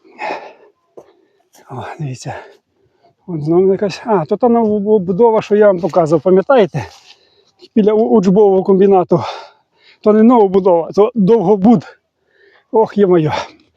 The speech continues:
До речі, що я вам хочу сказати? Хто... Хотів сказати, що то інформація для гостів Кременця. Але ні.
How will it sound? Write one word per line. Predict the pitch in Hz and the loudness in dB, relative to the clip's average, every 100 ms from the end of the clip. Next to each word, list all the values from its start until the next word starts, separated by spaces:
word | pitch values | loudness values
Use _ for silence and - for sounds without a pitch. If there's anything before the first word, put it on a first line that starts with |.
| - - _ - | -20 -20 _ -2
До | |
речі, | 202 254 - | 0 0 -2
що | - 269 | 0 0
я | 285 | 0
вам | 226 | 0
хочу | 233 190 | -2 -2
сказати? | - 220 190 123 113 - - _ _ _ - - - _ _ _ _ | -2 0 0 -2 -8 -8 -16 _ _ _ -20 -20 -20 _ _ _ _
Хто... | - - 277 269 160 - - - - _ _ _ _ - _ _ _ _ _ _ - _ - - - - - - _ | -20 -2 0 2 -2 -14 -18 -20 -20 _ _ _ _ -20 _ _ _ _ _ _ -20 _ -20 -20 -20 -20 -20 -20 _
Хотів | - 247 | -4 -2
сказати, | - 208 233 247 170 - | 0 0 0 0 -4 -4
що | - | -2
то | 208 | 0
інформація | 233 160 240 247 - 233 - - _ _ _ _ | 0 0 0 0 0 -2 -4 -18 _ _ _ _
для | 175 190 | 0 2
гостів | 262 277 - 196 | 2 0 0 0
Кременця. | 190 196 165 151 143 - - - _ - _ _ _ - | 0 0 0 -2 -6 -8 -10 -18 _ -20 _ _ _ -2
Але | 202 247 | 2 4
ні. | 294 240 | 4 2